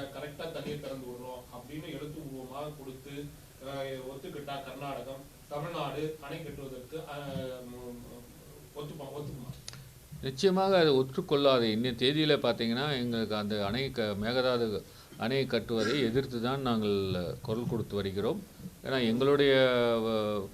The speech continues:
Speaker 2: எக்ஸ்பர்ட்ஸ் வந்து அவங்களுடைய அட்வைஸ் இதுதான். அஹ், பொறுத்திருந்து பார்ப்போம். எல்லாமே நம்ம
Speaker 1: தமிழ்நாடு நம்ப முடியாது.
Speaker 2: எப்பவுமே வந்து நம்ம அவங்க டெசிஷன் எடுத்துருவாங்கன்னு நம்ம சொல்ல முடியாது.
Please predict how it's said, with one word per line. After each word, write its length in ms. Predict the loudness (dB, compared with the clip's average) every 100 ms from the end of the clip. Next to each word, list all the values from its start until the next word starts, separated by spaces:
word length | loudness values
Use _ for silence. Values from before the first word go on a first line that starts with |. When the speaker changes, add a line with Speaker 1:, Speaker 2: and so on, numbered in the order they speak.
| -14 -16 -4
Speaker 2:
எக்ஸ்பர்ட்ஸ் 460 | -4 2 4 4 4
வந்து 300 | 2 4 4 6 4 2 0 -2 -4
அவங்களுடைய 420 | -2 2 2 2
அட்வைஸ் 420 | 2 0 0 0
இதுதான். 400 | -2 -2 -4 -6 -12 -20 -20 -20 -12
அஹ், 400 | -2 0 4 2 2
பொறுத்திருந்து 500 | 6 6 6 4 6 6
பார்ப்போம். 420 | 4 4 0 0
எல்லாமே 340 | 0 2 2
நம்ம 120 | 2 4
Speaker 1:
தமிழ்நாடு 320 | 6 4 4
நம்ப 120 | -2
முடியாது. 340 | -2 -2 -4 -6 -16 -20 -12 -4
Speaker 2:
எப்பவுமே 480 | -2 2 4 6 6
வந்து 280 | 4 4 2
நம்ம 220 | 2 4 6 6 6
அவங்க 400 | 4 2 0 -2
டெசிஷன் 500 | -2 0 0 0 0 -2 -2
எடுத்துருவாங்கன்னு 720 | 0 0 0 2 2 2 0 0
நம்ம 120 | -2
சொல்ல 260 | -2 0
முடியாது. 440 | 0 0 0 0